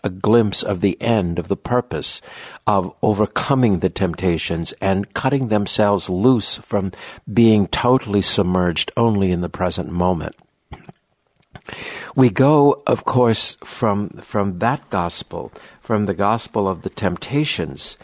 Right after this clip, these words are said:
to where, um, what we find is that Jesus then addresses the quest-, the question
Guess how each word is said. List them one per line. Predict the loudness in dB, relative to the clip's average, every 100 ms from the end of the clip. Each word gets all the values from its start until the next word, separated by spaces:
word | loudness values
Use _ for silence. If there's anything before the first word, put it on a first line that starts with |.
| -20 -20 -20 -10
to | 0 2
where, | 4 4 4 2 0 -2
um, | -2 0 -2 -4 -8 -12 _ _ -6
what | -2 -2 -4
we | -8
find | -8 -6 -4 -2 -2 -4 -8 -20 -20 -20 _ _
is | 0 0 0 -4
that | -2 -2 -4 -8 -10 -10 -12 -14 -8
Jesus | -4 -4 -4 -6
then | -2 0 -2 -2
addresses | -4 0 0 0 -6 -8
the | -8
quest-, | -4 -4 -4 -8
the | -8
question | -4 -2 -2 -4 -4 -4